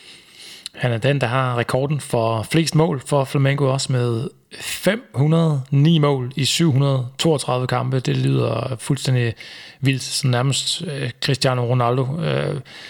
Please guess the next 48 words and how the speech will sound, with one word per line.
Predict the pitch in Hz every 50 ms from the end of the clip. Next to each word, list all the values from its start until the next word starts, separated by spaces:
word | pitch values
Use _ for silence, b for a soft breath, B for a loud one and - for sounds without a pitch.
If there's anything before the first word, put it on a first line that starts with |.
| B B
statistikker, | - - 131 120 113 - 143 135 143 127
han | 117 120 117
kører | - 127 127 131 131
her. | 120 123 127 120 127 - - 131 120
Øh, | 120 - _ _ _ - -
han | - 127 131 127 123 127 147 - -
har | 113 123
også | 127 127 135 131 - 147
rekorden | 131 - 135 131 135 131 135 127
for | - 139 117
flest | - - - 147 160 151 - - -
mål | 139 143 139 127
i | 120
en | 120 113
sæson. | - - 120 - - 131 127 127 156 165 - B B B B B B B B B _ _ -
Enogfirs | 196 202 185 165 - - 165 156 135 -
mål | 156 160 156 139 123 127 - _ _ -
i | 143 135 135 127 113 - -
nitten | 143 139 139 139 147 151 - 135
hundrede | 131 143 143 139
nioghalvfjerds. | 143 151 151 135 113 117 117 - - 127 123 127 131 - - - - B B B B B B B B B B B B B B B B B B _ _ _ _ _ -
Det | 143 147
lyder | 156 156
voldsomt, | 139 135 135 151 - 165 156 131 - -
øh, | 165 147 131 123 123 120 120 123
og | 120 117
vi | 123 123
var | 123
inde | 127 147 156
på | - 139 143 139
det | 139 131 120
ved | 127 123 123 120 120 117 117 113
V | 113 135 139 135 131
M | 131
i |
toogfirs, | - - - 143 135 120 - - 151 147 131 -
hvor | 135 123
han | 123
er | 120 117
niogtyve, | 123 135 147 139 120 - - - - 135 139 139 143 151 151 151 143 139 131
og | 120 117 117 117
at, | 113 - -
øh, | 123 120 113 117 113
Peter, | - - 131 139 135 127 117
du | 123 117
faktisk | - 135 131 131 - 127 - -
godt | - 135 135 135 - 127
vil, | 123 120 117 113